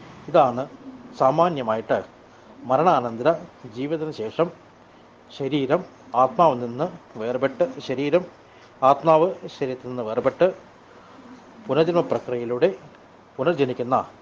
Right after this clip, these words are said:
ഏകദേശ രൂപമാണ് നാം ഇത്രയും ദിവസമായിട്ട് വിചാരം ചെയ്തത്. ഇതാണ് മരണാനന്തര ജീവിത രഹസ്യം. ഇപ്പോൾ കേട്ട ഭാഗങ്ങൾ ഒന്ന്,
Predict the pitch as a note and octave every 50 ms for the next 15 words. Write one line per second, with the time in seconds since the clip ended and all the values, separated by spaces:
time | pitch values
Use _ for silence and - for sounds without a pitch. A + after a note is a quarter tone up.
0 | - - - - - - - _ B2 B2 C3+ C#3 D3 D3 E3 D#3+ D3 - C#3 A2+
1 | A#2 C#3 B2 A2 G#2+ G#2 G#2+ C#3+ F3 E3+ - - - - - - - - G#2+ A2
2 | A#2 A#2+ D3+ F3+ E3+ - A#3+ - - - - - - - - - - - - -
3 | C#3+ - - E3 E3 D3 B2 A#2+ A#2 - D3 C3 B2 A#2 A#2 - E3 G3 F3 -
4 | - - - - - - - - - - - - - - - - - A#2 - C3
5 | C3 C3 C3 C3+ C3 C#3 B2+ C3+ C3+ D#3+ E3+ - - - - - - - - -
6 | - - - - - - - - D#3+ C#3+ C3 B2+ C#3+ E3 F3 - - - B2 B2+
7 | C#3 D#3 D#3 C#3+ B2+ B2 A#2 B2 C#3 D#3+ E3+ D#3+ - - - - C#3 B2+ C3 C3
8 | C#3 A#2+ A2+ G2+ G#2+ - - C3+ - - - - - - - - - - - _
9 | - - - - - - - - - - - _ _ _ - - - - - C#3+
10 | B2+ - - B2+ C3 - D#3 D3 C3 B2+ C3 C3+ C3+ C3 C#3 C#3 G#2+ F2+ - -
11 | - - - - - - - - - C#3 C3 C3 C3 C3+